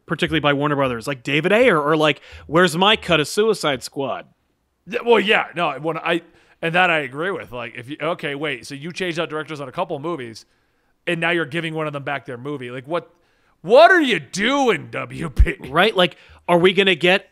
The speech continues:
Speaker 1: a Josh Trank Fan Four Stick cut now for Hu-, for Hulu?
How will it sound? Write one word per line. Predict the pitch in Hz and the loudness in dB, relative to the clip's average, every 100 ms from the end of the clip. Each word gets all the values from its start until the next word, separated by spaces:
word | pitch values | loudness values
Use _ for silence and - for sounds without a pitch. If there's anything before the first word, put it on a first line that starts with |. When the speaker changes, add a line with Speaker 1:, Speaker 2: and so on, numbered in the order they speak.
| _ - | _ -6
Speaker 1:
a | 147 | -6
Josh | 117 139 151 175 - | -6 -4 -2 -4 -6
Trank | - 180 170 170 - | -6 0 2 0 -4
Fan | - 156 139 | 0 0 -2
Four | - 147 175 | -6 -2 -2
Stick | - - 262 _ | -2 -4 -6 _
cut | 208 247 285 | 0 0 0
now | 208 233 240 277 339 | 0 0 2 0 -2
for | - 202 156 | -2 -2 -2
Hu-, | 156 190 | 0 0
for | - 208 - | 2 -2 2
Hulu? | 214 233 294 339 370 392 | 2 4 4 6 6 4